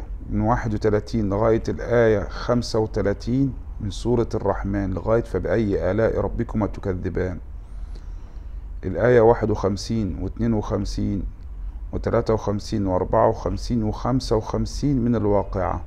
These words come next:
بعد كده الآية خمسة وستة وسبعة وتمانية وتسعة من الملك،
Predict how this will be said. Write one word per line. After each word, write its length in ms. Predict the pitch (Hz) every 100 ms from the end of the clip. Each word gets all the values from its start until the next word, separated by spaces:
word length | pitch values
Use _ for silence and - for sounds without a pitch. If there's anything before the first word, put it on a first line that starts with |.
| - - - - - - - - - - - - - -
بعد 240 | 98 101 107
كده 240 | 127 117
الآية 280 | - 117 120
خمسة 560 | 110 123 113 - - - - -
وستة 600 | 92 - 120 - - 87 - - - -
وسبعة 680 | - - 117 110 92 85 - - -
وتمانية 680 | - 98 104 113 110 92 - -
وتسعة 600 | 92 - 131 - 127 139 -
من 160 | 107 107
الملك، 640 | 101 101 101 85 - -